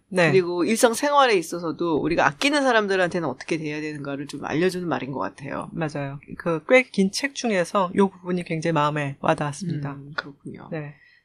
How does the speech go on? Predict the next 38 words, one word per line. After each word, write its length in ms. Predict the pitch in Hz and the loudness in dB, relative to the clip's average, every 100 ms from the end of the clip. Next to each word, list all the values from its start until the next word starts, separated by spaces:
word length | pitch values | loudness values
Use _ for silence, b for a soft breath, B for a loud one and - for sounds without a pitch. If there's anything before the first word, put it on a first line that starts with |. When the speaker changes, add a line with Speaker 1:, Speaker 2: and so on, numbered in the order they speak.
| _ | _
Speaker 2:
어, 100 | 220 - | -10 2
아톨 280 | 220 - 359 | 4 6 8
가운디 300 | 349 330 302 | 10 8 4
책으로 400 | 311 285 277 262 | 2 2 4 2
잠깐 340 | - - 262 | 0 8 8
돌아가면, 720 | 220 208 208 185 190 214 165 | 8 6 8 6 6 6 6
Speaker 1:
네. 100 | 190 165 | 8 8
Speaker 2:
저는 260 | 240 254 | 8 8
그 120 | - | 4
책에서 760 | - 269 247 226 226 220 196 - _ _ _ | 0 2 4 4 4 6 4 2 _ _ _
정말 300 | - 233 247 | 0 8 10
우리가 760 | 185 196 190 190 190 170 117 - _ - | 10 6 6 8 10 8 4 -2 _ -2
준비를 440 | 226 226 240 220 | 0 2 4 4
해야 140 | 214 | 2
된다라는 520 | 175 147 139 127 123 120 | 0 0 -4 -6 -8 -4
거. 140 | - | 4
Speaker 1:
음. 360 | 190 160 143 139 _ _ _ | 4 4 0 -4 _ _ _
Speaker 2:
거기서 280 | 226 277 | 4 6
물론 200 | 254 262 | 6 8
아톨 240 | 220 - 240 | 8 8 6
가운디는 720 | 220 208 202 196 220 208 190 - _ _ - | 6 4 2 2 2 0 -2 -6 _ _ 6
어떻게 440 | 202 - 339 320 | 6 8 6 8
우리가 260 | 262 247 233 | 6 8 8
늙어가고 500 | 190 196 190 185 220 | 10 8 8 8 8
어떻게 320 | 185 - 254 | 8 6 -2
죽어가고 720 | - 185 214 185 160 190 262 | -2 4 6 8 4 4 6
뭐 100 | 214 | 6
이런 240 | 180 233 208 | 8 8 6
것들 340 | 208 214 208 | 4 4 2
상세하게 440 | - 269 277 254 214 | -2 2 4 4 2
이야기를 460 | 180 180 175 185 | 0 0 0 0
하면서 640 | 208 202 190 165 170 151 143 | -2 -2 -2 -2 2 2 0
개인이라든지 680 | 180 180 196 196 175 160 160 | 0 2 4 6 4 0 -8
주변 280 | - 156 196 | -8 2 4
사람들이 340 | 220 208 202 | 6 4 4
어떻게 240 | 165 - 160 | 2 2 -4
준비해야 380 | - 160 165 156 | -4 -2 -2 0
되는가 360 | 147 143 143 | -4 -2 -4